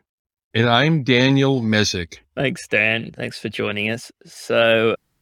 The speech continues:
Speaker 2: I've been reading your stuff on LinkedIn for quite a while and the Open Leadership website, and that's what we want to talk to you about today, open leadership and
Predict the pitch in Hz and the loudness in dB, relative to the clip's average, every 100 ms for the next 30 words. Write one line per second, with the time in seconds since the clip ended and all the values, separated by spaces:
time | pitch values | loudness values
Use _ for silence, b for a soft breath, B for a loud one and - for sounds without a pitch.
0 | _ - 127 135 127 127 113 110 101 98 | _ -4 0 0 0 0 0 0 -4 -2
1 | 98 98 98 95 95 - 98 92 - 87 | -2 -2 -4 -6 -6 -6 -4 -4 -4 -6
2 | 92 98 - 92 95 - - 92 92 92 | -8 -10 -8 -8 -8 -12 -8 -6 -6 -6
3 | 95 110 101 92 85 - 92 92 87 87 | -6 -4 -4 -6 -10 -6 -4 -4 -8 -6
4 | 90 95 - - - - 110 95 - 104 | -6 -6 -8 -10 -14 -10 -6 -6 -6 -6
5 | 120 - - B - 131 107 110 107 107 | -4 -4 -8 B -14 -8 -6 -6 -6 -10
6 | - _ _ _ _ _ _ _ _ 117 | -14 _ _ _ _ _ _ _ _ -10
7 | - 120 107 104 101 95 120 110 - 98 | -6 -6 -4 -4 -4 -4 -6 -4 -6 -4
8 | 98 92 - - 107 104 92 90 110 110 | -4 -4 -8 -10 -4 -2 -2 -2 -2 -2
9 | 95 92 95 - 104 92 85 82 82 | -6 -4 -6 -4 -6 -4 -8 -8 -10